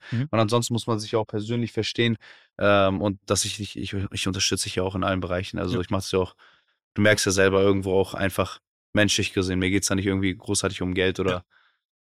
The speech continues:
Speaker 2: ne?
Speaker 1: Punkt.
Speaker 2: Also
Speaker 1: Genau das
Speaker 2: deswegen.
Speaker 1: wollte ich hören.
Speaker 2: Und da
Speaker 1: Ja, in-,
Speaker 2: bringt man
Speaker 1: wir
Speaker 2: sich
Speaker 1: denken immer
Speaker 2: automatisch
Speaker 1: gleich.
Speaker 2: nach vorne. Das
Speaker 1: Richtig.
Speaker 2: Geld ist wie so ein Bonus auf dem Weg nebenbei, aber
Speaker 1: Richtig.
Speaker 2: nichts, das man als Ziel hat.
Speaker 1: Richtig.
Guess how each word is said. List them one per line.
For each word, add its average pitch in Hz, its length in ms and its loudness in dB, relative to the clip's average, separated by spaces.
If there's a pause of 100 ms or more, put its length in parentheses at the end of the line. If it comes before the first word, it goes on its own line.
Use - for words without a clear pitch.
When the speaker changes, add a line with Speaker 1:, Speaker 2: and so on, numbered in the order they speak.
Speaker 2:
ne? 104 160 4
Speaker 1:
Punkt. - 100 -6
Speaker 2:
Also 98 200 0
Speaker 1:
Genau 123 80 4
das 135 60 2
Speaker 2:
deswegen. 104 180 2
Speaker 1:
wollte 120 100 2
ich 110 80 -2
hören. 107 180 2 (200)
Speaker 2:
Und 98 180 -2
da 98 260 6 (440)
Speaker 1:
Ja, 120 100 4
in-, 117 160 -2
Speaker 2:
bringt 131 260 2
man 127 100 6
Speaker 1:
wir 123 40 6
Speaker 2:
sich 139 80 8
Speaker 1:
denken 147 160 2
immer 135 100 8
Speaker 2:
automatisch 120 200 6
Speaker 1:
gleich. 110 60 6
Speaker 2:
nach 98 80 0
vorne. 98 380 0
Das 120 140 4
Speaker 1:
Richtig. 131 160 8
Speaker 2:
Geld 175 160 6
ist 135 100 2
wie 147 60 2
so 143 100 6
ein 131 80 4
Bonus 139 360 6
auf 117 140 6
dem 117 100 0
Weg 127 180 4
nebenbei, 113 440 6
aber 104 120 4
Speaker 1:
Richtig. 113 140 2
Speaker 2:
nichts, 117 80 -2
das 107 140 2
man 104 100 4
als 98 200 2
Ziel 107 220 2
hat. 95 160 2 (120)
Speaker 1:
Richtig. 113 300 -4